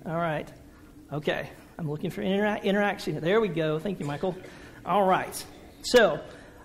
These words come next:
now I want you to think about what you know about their life story. Raise your hand if the person you're thinking about had an easy life with no major issues.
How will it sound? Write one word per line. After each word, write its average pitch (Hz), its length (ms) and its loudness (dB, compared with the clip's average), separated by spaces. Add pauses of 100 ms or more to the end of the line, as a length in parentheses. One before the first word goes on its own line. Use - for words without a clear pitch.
(140)
now 208 80 6
I - 20 6
want 285 160 6
you 269 80 2
to - 80 -4
think 294 240 4
about 240 480 6
what 226 260 0
you 226 60 4
know 233 180 6
about 214 280 4
their 196 140 4
life 180 260 2
story. - 600 0 (1600)
Raise 269 260 4
your 302 100 2
hand 254 420 4
if 208 200 0
the 202 80 2
person 247 320 2
you're 240 120 4
thinking 233 260 2
about 208 320 4
had 202 600 6 (300)
an 180 300 -2
easy 226 340 0
life 202 380 4
with 160 120 -2
no 180 220 2
major 170 320 0
issues. 151 580 -8